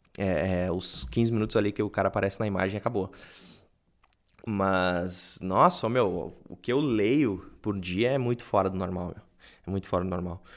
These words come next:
Só de livros que eu tô lendo por mês, eu tô tentando manter a média de cinco a seis livros por mês.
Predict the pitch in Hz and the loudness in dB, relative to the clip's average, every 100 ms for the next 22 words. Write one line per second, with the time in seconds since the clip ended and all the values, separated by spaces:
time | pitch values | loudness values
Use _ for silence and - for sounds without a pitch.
0 | - - - 127 156 190 156 175 170 - | -20 -16 4 6 8 4 4 2 2 0
1 | 147 135 127 135 147 131 110 123 135 131 | 2 2 2 -2 -2 -2 0 0 -2 -4
2 | - 123 117 120 131 120 120 113 104 120 | -2 0 2 2 2 2 2 2 2 0
3 | 120 - 120 135 - 135 127 120 120 139 | -4 -6 -4 -4 0 0 0 -2 -4 -4
4 | 127 95 90 - | -2 -2 -4 -12